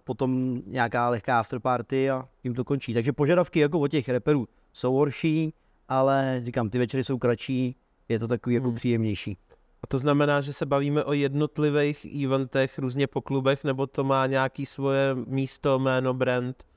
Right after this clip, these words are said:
Speaker 2: Ne,
Speaker 1: A
Speaker 2: jsou to jednotlivý samo-, samo-,
Speaker 1: jsou
Speaker 2: samo-
Speaker 1: to jednotlivý eventy, prostě já docela teďko se snažím i sledovat, kdo vydá jaký album,
Speaker 2: Mhm.
Speaker 1: a sledovat ty trendy. A když vím, že někdo přichází s novým albem, mám s tím nějakou zkušenost, tak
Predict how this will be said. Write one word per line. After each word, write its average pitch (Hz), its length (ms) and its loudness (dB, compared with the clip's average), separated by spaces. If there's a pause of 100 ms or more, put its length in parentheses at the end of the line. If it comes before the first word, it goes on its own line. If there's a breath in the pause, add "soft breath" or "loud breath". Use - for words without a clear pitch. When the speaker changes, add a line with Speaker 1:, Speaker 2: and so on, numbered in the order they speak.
(420)
Speaker 2:
Ne, 131 100 0
Speaker 1:
A 151 60 0
Speaker 2:
jsou 151 160 -2
to 160 100 0
jednotlivý 156 520 2
samo-, 143 420 0
samo-, 147 480 0
Speaker 1:
jsou - 160 -4
Speaker 2:
samo- 147 140 2
Speaker 1:
to 165 60 4
jednotlivý 165 800 0
eventy, 147 360 2
prostě 143 380 -4 (300 soft breath)
já 135 360 0
docela 131 320 0
teďko 131 200 -4
se 143 120 -10
snažím 135 340 0
i 131 40 0
sledovat, 135 420 0
kdo 123 120 0
vydá 127 200 2
jaký 131 240 -2
album, 139 560 0
Speaker 2:
Mhm. 135 340 0
Speaker 1:
a 127 220 -2
sledovat 127 380 2
ty 147 100 2
trendy. 135 600 2 (300)
A 123 60 -6
když 120 160 -2
vím, 123 200 0
že 135 80 4
někdo 131 220 2
přichází 131 480 -2
s - 20 -8
novým 135 220 0
albem, 127 460 0
mám 120 200 0
s - 100 -12
tím 131 100 -2
nějakou 127 300 0
zkušenost, 131 680 -2 (280)
tak 120 600 2